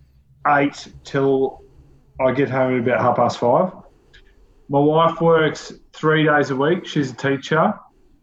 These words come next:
Um, she works Tuesday, Wednesday, Thursday, but she's on the leadership team at a primary school, so she works probably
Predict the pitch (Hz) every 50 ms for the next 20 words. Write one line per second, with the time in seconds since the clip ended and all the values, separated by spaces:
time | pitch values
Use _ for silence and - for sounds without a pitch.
0 | _ _ _ _ - 131 131 131 135 131 123 107 - - 151 147 139 139 139 139
1 | 139 - - - - - - - - _ _ _ _ _ _ _ _ _ _ _
2 | - - - - 156 147 139 - 156 139 135 139 139 131 - - 139 131 117 -
3 | - - 139 143 143 135 - - 143 147 156 180 208 208 - - - - - -
4 | - - - _ _ - 147 139 139 135 - - - - - - - - - -
5 | 151 139 151 160 165 160 147 139 139 143 139 - - 147 113 - - 143 139 135
6 | 131 131 127 123 123 117 - - 131 135 139 131 - - 139 127 117 - - 143
7 | 139 135 135 131 131 127 113 - - - - _ _ _ _ _ _ _ - -
8 | - - 139 139 139 143 - - - - - - 135 147 156 160 160 156 160 -
9 | - - - - _ _ _ _ _ _ _ _ _ _ _ _ - - 160 160
10 | 160 147 139 147 143 143 143